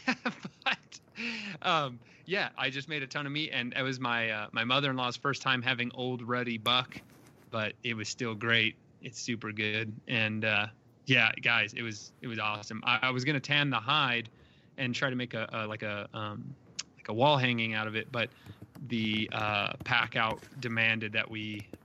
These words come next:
um, remove his legs, so I was unable to save the cape. Um, I could have, but it was just too much weight,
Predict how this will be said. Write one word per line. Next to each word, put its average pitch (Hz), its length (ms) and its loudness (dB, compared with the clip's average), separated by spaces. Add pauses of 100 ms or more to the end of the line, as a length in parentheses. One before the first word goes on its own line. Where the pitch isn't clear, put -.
(240)
um, 113 200 -14 (280)
remove 113 420 2
his 107 180 0
legs, 104 520 4 (140)
so - 200 -2
I 107 120 6
was 110 100 2
unable 113 300 4
to 117 100 -6
save 110 280 2
the 110 80 -2
cape. 107 320 4 (720)
Um, 110 380 2
I 123 100 4
could 139 360 0
have, 120 200 2
but 120 120 0
it 117 40 0
was 117 80 -4
just 113 140 -4
too - 100 -2
much 117 220 0
weight, 107 260 0